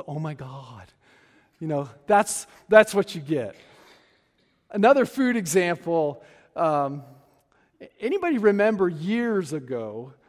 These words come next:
when you could bring donuts to work? Where, like, you know, "Hey, it's a special occasion. It's Friday. I'm gonna bring, I'm gonna bring in donuts," right? And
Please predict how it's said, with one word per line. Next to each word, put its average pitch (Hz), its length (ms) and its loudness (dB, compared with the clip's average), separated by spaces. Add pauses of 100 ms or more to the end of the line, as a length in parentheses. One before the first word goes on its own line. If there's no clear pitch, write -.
when 220 220 2
you 254 120 0
could 180 200 -8
bring 196 240 -2
donuts 190 500 -2
to - 140 -16
work? 107 340 -16 (540)
Where, 220 200 6
like, 214 340 4
you 233 60 -4
know, 233 160 2
"Hey, 269 220 2
it's 240 120 -6
a 214 40 -4
special 262 460 -2
occasion. 226 680 -4
It's 214 140 -4
Friday. 226 560 0
I'm 233 160 2
gonna 226 160 0
bring, 220 480 -2 (300)
I'm 247 80 4
gonna 320 120 0
bring 294 200 -2
in 285 100 -2
donuts," 294 800 0 (400)
right? 196 440 2 (600)
And 180 500 -4